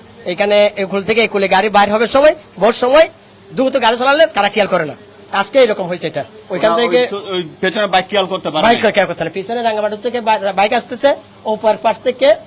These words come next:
Speaker 1: ওই, ওই, এ, ডিভাইড দিয়ে ওই মোটরসাইকেল দ্রুত ঢুকে গেছে, তখন উনি আর কন্ট্রোল করতে পারে নাই। যদি উনি যদি একটু নরমাল আসতো, তাহলে ব্যাকটা করলে দুজন বেঁচে যেত। এটা আমাদের অনুরোধ, কারণ এই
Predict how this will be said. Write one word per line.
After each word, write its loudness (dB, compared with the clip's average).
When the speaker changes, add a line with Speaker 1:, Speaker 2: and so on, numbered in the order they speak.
Speaker 1:
ওই, -2
ওই, -4
এ, -10
ডিভাইড 2
দিয়ে 2
ওই -2
মোটরসাইকেল 0
দ্রুত -4
ঢুকে -8
গেছে, -10
তখন 0
উনি -2
আর 0
কন্ট্রোল -6
করতে -6
পারে -4
নাই। -4
যদি -4
উনি 2
যদি -4
একটু -4
নরমাল 4
আসতো, 2
তাহলে 0
ব্যাকটা -2
করলে 0
দুজন 0
বেঁচে -6
যেত। -8
এটা 2
আমাদের 0
অনুরোধ, 2
কারণ 2
এই 2